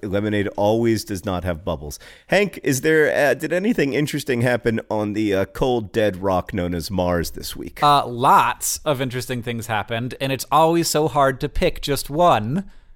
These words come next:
Speaker 2: by the way. Uh, but if, uh, you, you're aware that Mars has, um, uh, weather, correct, John?
Speaker 1: Uh, yes.
Speaker 2: Um, so Mars has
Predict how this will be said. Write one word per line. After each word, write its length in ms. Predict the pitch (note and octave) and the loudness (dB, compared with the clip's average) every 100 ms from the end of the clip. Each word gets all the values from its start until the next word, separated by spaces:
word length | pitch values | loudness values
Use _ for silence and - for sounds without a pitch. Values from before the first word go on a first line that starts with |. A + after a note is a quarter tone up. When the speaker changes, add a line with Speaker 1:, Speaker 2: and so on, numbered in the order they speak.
| - _ - - - | -20 _ -20 -20 -8
Speaker 2:
by 240 | B2+ A2 A2 | -2 0 0
the 160 | A2 | -2
way. 680 | G#2+ G#2 G#2 A#2 D#3 F#3 - - - - _ - | -2 -2 -2 0 0 0 -6 -20 -20 -20 _ -6
Uh, 340 | A#2+ A#2 A2+ A2+ | -2 2 0 -2
but 460 | A#2 D3 C#3+ - - - - - | 0 2 2 -4 -20 -20 -20 -4
if, 340 | F3+ A3 - - | -2 -2 -4 -8
uh, 220 | D3+ D3+ - | -2 0 -2
you, 160 | F#3 | -8
you're 240 | A3 A#3 A3 | -6 0 2
aware 200 | F3+ E3 | 4 2
that 120 | D3 | 2
Mars 360 | C#3+ C3 B2+ - | 0 0 0 -2
has, 880 | B2 A2 G#2+ G#2 G2+ F#2+ - - - | 0 0 0 -2 -6 -8 -6 -8 -8
um, 460 | G#2+ G2+ F#2+ F#2 G#2+ _ - - _ _ _ _ _ _ _ _ - | -6 -4 -6 -10 -18 _ -20 -20 _ _ _ _ _ _ _ _ -6
uh, 260 | B2 G#2+ A#2 | -4 -4 -6
weather, 420 | A#2+ B2+ A2 F2+ - | -2 0 0 -4 -8
correct, 360 | - G#2+ - - | -6 -6 -6 -6
John? 280 | C#3 C#3 - - - - - - - | -6 -6 -10 -20 -20 -20 -20 -16 -6
Speaker 1:
Uh, 1800 | G2+ F#2 F2+ F2 E2+ E2+ E2 E2 E2 E2 E2 E2+ E2+ E2+ E2+ E2+ E2+ E2 | -2 0 0 0 0 0 -2 -2 -2 -2 -4 -4 -4 -4 -6 -6 -6 -8
yes. 480 | G#2+ A2 B2 - - - | 0 0 0 -4 -10 -4
Speaker 2:
Um, 380 | B2+ B2 B2 B2+ | -2 0 -2 -4
so 180 | - D3+ | -4 0
Mars 280 | D#3 F3 | 0 0
has 300 | E3 D3+ B2+ | 2 0 0